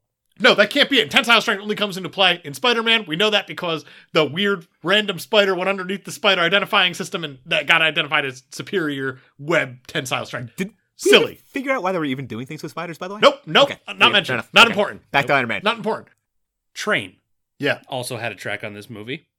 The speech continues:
Speaker 1: They went away for a while.
Speaker 3: Now, before this, they had songs like Meet Virginia, Drops of Jupiter, Calling All Angels. Decent songs that people enjoyed. And then they disappeared until about two thousand and nine, which is an early comeback, I know, from, from what I said of seven years.
Speaker 1: Sure.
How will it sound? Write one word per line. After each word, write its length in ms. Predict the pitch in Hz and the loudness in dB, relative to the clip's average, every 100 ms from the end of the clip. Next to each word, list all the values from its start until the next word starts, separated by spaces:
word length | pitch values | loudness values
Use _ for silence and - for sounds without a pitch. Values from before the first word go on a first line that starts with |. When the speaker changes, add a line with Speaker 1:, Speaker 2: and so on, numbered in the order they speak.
| _ | _
Speaker 1:
They 80 | 117 | -10
went 160 | 175 | -6
away 100 | 113 | -6
for 140 | 110 - | -8 -12
a 40 | |
while. 200 | 95 123 135 | -16 -14 -8
Speaker 3:
Now, 120 | 135 | -6
before 360 | 143 - 330 | -6 -6 -4
this, 280 | 233 139 - | -2 -4 -6
they 160 | - 170 | -8 -4
had 180 | 160 135 | -4 -4
songs 280 | 131 127 123 | -6 -8 -10
like 160 | 110 | -12
Meet 200 | 110 139 | -10 -8
Virginia, 500 | 135 127 147 110 87 _ _ | -8 -6 -6 -6 -12 _ _
Drops 340 | 120 131 143 | -10 -8 -8
of 60 | 143 | -12
Jupiter, 480 | 139 170 127 95 - _ | -10 -10 -10 -12 -16 _
Calling 360 | - 185 202 196 | -2 0 0 -2
All 140 | 185 | -4
Angels. 480 | 190 185 104 90 - - _ - | -4 -6 -10 -14 -18 -20 _ -6
Decent 420 | 370 - 285 - | -4 -4 -6 -8
songs 400 | 247 285 117 - | -8 -6 -8 -10
that 140 | 151 | -10
people 260 | 233 240 214 | -8 -8 -6
enjoyed. 460 | 220 277 262 - _ _ _ _ _ | -6 -6 -6 -8 _ _ _ _ _
And 160 | 131 170 | -6 0
then 340 | 214 208 196 | 0 0 -6
they 140 | 135 147 | -8 -6
disappeared 580 | 131 127 127 117 117 127 | -6 -10 -10 -10 -8 -8
until 260 | 127 160 | -12 -12
about 280 | 165 170 - | -10 -10 -8
two 140 | - 156 | -8 -8
thousand 380 | 110 107 107 | -8 -10 -12
and 120 | 101 92 | -16 -14
nine, 360 | 90 95 131 _ _ _ _ | -12 -12 -14 _ _ _ _
which 200 | 123 127 | -10 -10
is 100 | 131 | -10
an 120 | 139 | -8
early 180 | 175 156 | -6 -6
comeback, 480 | - 110 101 139 - | -8 -10 -10 -10 -10
I 80 | 120 | -14
know, 260 | 117 104 143 _ | -12 -14 -16 _
from, 340 | - 123 104 101 _ _ | -16 -14 -12 -16 _ _
from 160 | - 110 | -20 -14
what 120 | 107 | -10
I 100 | 101 | -10
said 320 | - 101 107 - | -10 -14 -14 -18
of 100 | 107 | -18
seven 260 | 117 101 | -14 -14
years. 360 | 98 95 110 - _ | -14 -14 -12 -12 _
Speaker 1:
Sure. 220 | 180 269 | -6 -6